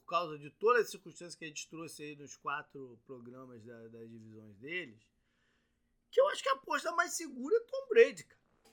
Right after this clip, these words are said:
Tá tão em aberto que eu acho que a aposta mais segura é o cara. Ganhar mais um, ganhar, ganhar mais um anel. E aí se despedir de fato. Que aí se ele voltar pra mais um ano, pelo amor de Deus, deu toda a razão do Gisele sair de casa, né? Pelo amor de Deus, né?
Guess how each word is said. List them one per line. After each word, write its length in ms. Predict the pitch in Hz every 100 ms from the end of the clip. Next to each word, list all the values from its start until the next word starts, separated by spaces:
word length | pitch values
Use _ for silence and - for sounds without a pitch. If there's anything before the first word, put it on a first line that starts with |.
| _ _ _ _ _ _ _ _ _ _ _ _
Tá 100 | 622
tão 300 | - - 339
em 80 | 523
aberto 300 | 302 180 302 -
que 60 |
eu 20 |
acho 80 | -
que 60 | 311
a 40 |
aposta 280 | 294 - 294
mais 160 | 359 277
segura 240 | 262 339
é 40 |
o 40 | 349
cara. 400 | - 220 214 - _ _ _ _ _ _
Ganhar 280 | 165 240 240
mais 240 | 262 269 226
um, 260 | 359 285 214
ganhar, 400 | 240 247 240 226
ganhar 220 | 247 247
mais 180 | 262 233
um 80 |
anel. 360 | 311 254 254 226
E 100 | 165
aí 240 | 185 247 403
se 180 | -
despedir 600 | 277 320 - - 202 247
de 120 | 392 403
fato. 340 | - 220 226
Que 80 | 180
aí 140 | 190
se 140 | 494 -
ele 140 | 523
voltar 360 | 247 254 - -
pra 140 | 240
mais 220 | 226 233 185
um 140 | 175
ano, 180 | 254 427
pelo 180 | - 466
amor 200 | 466 494
de 80 | 427
Deus, 180 | 156 226
deu 120 | 185
toda 240 | 269 294
a 40 | 330
razão 280 | 302 220 294
do 100 | 285
Gisele 300 | 202 185 -
sair 180 | - 330
de 80 |
casa, 340 | - 175 190 147
né? 100 | 165
Pelo 180 | - -
amor 160 | 294
de 100 | 359 170
Deus, 220 | 165 143
né? 140 | 131